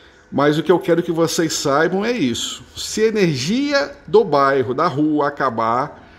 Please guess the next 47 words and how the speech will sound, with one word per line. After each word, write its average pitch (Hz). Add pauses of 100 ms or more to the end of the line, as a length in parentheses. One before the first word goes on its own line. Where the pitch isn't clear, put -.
(200)
você 143
não 123
vai 143
ter 117
energia, 170
mesmo 233
que 254
esteja 151
de 202
dia. 214 (640)
É -
uma -
coisa 214
assim, 196
seria 214
ótimo, 208
né, 196
pessoal? 113 (400)
Você 147
ter 156
essa 135
energia 131
aí, 117 (580)
é, 120
mesmo 160
sem 151
energia 143
elétrica 135
da 147
rua. 113 (540)
Claro 160
que 147
durante 139
a 131
noite 175
a -
gente 123
sabe 123
que -
não 202
seria 196
possível, 151
né? 117
Porque 117
não 120
tem 151
sol. -